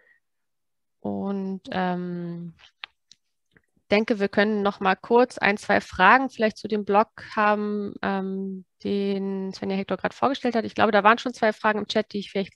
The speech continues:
direkt an Svenja dich weitergeben würde.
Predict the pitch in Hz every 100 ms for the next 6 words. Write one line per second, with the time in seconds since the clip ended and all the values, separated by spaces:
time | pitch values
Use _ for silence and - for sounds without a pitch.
0 | - 196 196 - 196 - - 101 190 196
1 | - 226 - 226 - 226 220 214 220 220
2 | 226